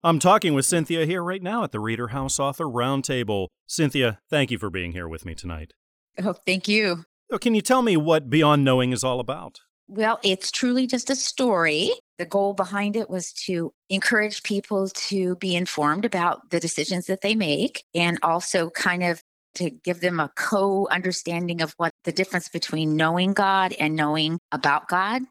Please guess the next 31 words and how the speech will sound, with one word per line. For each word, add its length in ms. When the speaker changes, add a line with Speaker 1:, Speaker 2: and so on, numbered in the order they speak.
Speaker 2:
And 220
so 180
just 360
to 100
encourage 460
them 240
to 140
daily 320
be 160
in 80
their 120
Bible 420
reading 640
and 400
to 300
be 160
inquiring 540
of 80
God 240
what 120
he 120
thinks 500
from 140
his 160
word, 340
what 160
he 180
tells 360
us 300
is 420
important, 420